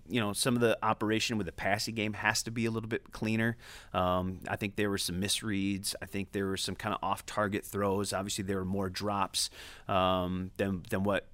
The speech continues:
you know, we were used to here. The Lions ranked in the top five in the league in the, the fewest amount of drops last year.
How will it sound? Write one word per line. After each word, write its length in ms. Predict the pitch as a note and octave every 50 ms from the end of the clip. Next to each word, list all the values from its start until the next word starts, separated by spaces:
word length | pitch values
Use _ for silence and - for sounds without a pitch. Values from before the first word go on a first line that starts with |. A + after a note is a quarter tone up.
| - - -
you 140 | - G#2+ G#2
know, 60 | F2+
we 220 | F2+ E2+ G2 A2 G2+
were 120 | G2+ G2
used 280 | F#2 F#2+ G2+ G#2+ - -
to 100 | G2+ F2+
here. 320 | - - G2 A2+ G#2+ F#2+
The 60 | F#2 F2+
Lions 340 | F#2 G#2+ A2 G2 F#2 -
ranked 260 | E2+ F#2+ G2 G#2+ A2+ A2
in 60 | F2
the 80 | F2
top 340 | E2 - - A2+ G#2 - -
five 320 | - - G#2 G#2+ G#2+ G#2 G#2
in 60 | G2
the 80 | F#2
league 380 | F2 E2+ F#2+ G#2+ A#2 A2+ G2+ G#2
in 100 | F#2+ F2+
the, 160 | F2 E2 - -
the 260 | - F#2 F#2+ F#2+ D#2+
fewest 460 | - - - A2+ A2+ A2+ A2 - -
amount 260 | G#2 G2 G2+ F#2+ F#2+ F2+
of 60 | D#2+
drops 460 | - F#2 G2 G#2 F#2 - - - -
last 540 | - E2 G2 G2 G#2 G#2 G2 - - - G2
year. 320 | G2+ A2+ A2 F2+ E2+ E2